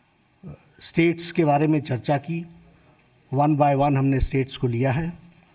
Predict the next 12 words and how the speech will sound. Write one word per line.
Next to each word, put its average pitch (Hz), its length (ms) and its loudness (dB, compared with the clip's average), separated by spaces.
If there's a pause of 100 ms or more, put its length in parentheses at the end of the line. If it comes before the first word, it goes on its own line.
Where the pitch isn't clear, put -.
(360)
और 139 160 0
आज 139 260 2
हम 131 420 -2 (1040)
सारी 156 360 -2
deliberations 143 680 -2
करने 127 300 0
के 139 140 -6
बाद 120 400 -4 (2000)
चुनाव 151 300 2
समिति 156 460 0
का 123 500 -4 (680)
जो, 120 540 -2